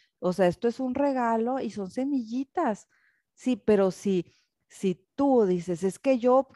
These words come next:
quiero ir a ayudar porque quiero ver los resultados inmediatamente", pues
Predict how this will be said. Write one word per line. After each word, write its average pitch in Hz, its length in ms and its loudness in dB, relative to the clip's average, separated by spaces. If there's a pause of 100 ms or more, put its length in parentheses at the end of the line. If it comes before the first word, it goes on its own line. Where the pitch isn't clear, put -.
quiero 247 500 0 (100)
ir 208 220 0
a 233 40 0
ayudar 233 420 -2
porque - 280 -12
quiero 208 300 0
ver 220 200 2
los 240 140 -2
resultados 196 920 -2 (220)
inmediatamente", 208 1000 0 (1120)
pues 208 240 4